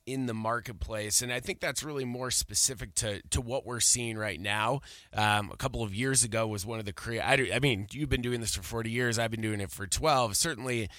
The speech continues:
it's, it was about as crazy as, as I, anything I've seen in the market. I, I would think you would agree. What are some things you guys are doing now with your team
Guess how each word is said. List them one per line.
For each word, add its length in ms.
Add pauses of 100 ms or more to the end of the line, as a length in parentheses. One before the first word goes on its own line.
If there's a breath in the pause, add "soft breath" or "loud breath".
(340 loud breath)
it's, 300
it 100
was 160
about 260
as 120
crazy 480
as, 120 (140)
as 260 (120)
I, 100 (100)
anything 440
I've 280
seen 280
in 100
the 60
market. 680
I, 200 (240)
I 80
would 180
think 380
you 80
would 140
agree. 400
What 240
are 60
some 220
things 260
you 120
guys 260
are 60
doing 260
now 220
with 140
your 100
team 540